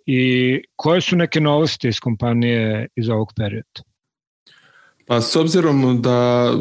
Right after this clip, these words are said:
Speaker 2: krajem marta, e, stalo se sa svim, e, sportskim dešavanjima i to je naravno negativno uticalo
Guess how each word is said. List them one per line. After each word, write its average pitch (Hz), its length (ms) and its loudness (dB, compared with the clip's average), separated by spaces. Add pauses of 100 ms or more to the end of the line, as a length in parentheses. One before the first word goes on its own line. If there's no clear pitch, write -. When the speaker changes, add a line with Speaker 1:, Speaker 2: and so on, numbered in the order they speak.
(320)
Speaker 2:
krajem 143 300 0
marta, 131 560 0
e, 117 180 2 (840)
stalo 135 340 0
se 131 160 -2
sa 120 160 -4
svim, 127 400 0
e, 113 220 0
sportskim 113 680 -2 (180)
dešavanjima 120 640 0
i 110 140 -2
to 120 80 -2
je 117 60 0
naravno 117 580 0 (640)
negativno 120 680 -2
uticalo 110 720 0